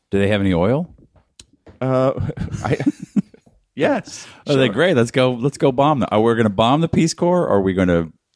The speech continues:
Speaker 1: j-, start the Peace Corps? What, what
Speaker 2: <laughs> We're gonna expand the Peace
Speaker 1: Yeah,
Speaker 2: Corps.
Speaker 1: expand the Peace Corps.
Speaker 2: Yeah.
Speaker 1: Yes. I, I often think that, uh, the way, the world we live in now, you don't need a four-year education of,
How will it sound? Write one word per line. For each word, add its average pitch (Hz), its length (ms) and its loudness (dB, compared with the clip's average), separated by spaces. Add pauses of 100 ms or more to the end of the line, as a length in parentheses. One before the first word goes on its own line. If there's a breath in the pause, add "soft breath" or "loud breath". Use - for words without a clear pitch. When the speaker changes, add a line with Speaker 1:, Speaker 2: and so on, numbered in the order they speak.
(200)
Speaker 1:
j-, 101 160 -4
start - 320 0
the - 80 -12
Peace 78 200 -4
Corps? 160 240 0
What, 98 180 0
what 104 200 -2 (120)
Speaker 2:
<laughs> - 140 -18
We're 135 120 -4
gonna 135 220 -2
expand 107 520 -6
the 107 60 -12
Peace 85 200 -10
Speaker 1:
Yeah, 85 120 0
Speaker 2:
Corps. 92 80 0
Speaker 1:
expand 120 460 0
the 104 40 -8
Peace 87 240 -8
Corps. - 280 -12
Speaker 2:
Yeah. 90 180 -6
Speaker 1:
Yes. 139 300 -2 (300 soft breath)
I, 117 260 2
I 131 220 2
often 139 300 0
think 110 340 -2
that, 82 340 -4
uh, 67 540 -4 (840)
the 90 160 -2
way, 95 300 2
the 98 80 0
world 101 240 2
we 98 100 0
live 90 160 0
in 87 100 0
now, 85 260 -2
you 98 120 -4
don't 113 200 0
need 101 120 0
a 92 60 -4
four-year 85 460 -2
education 82 720 -4 (480)
of, 85 140 -6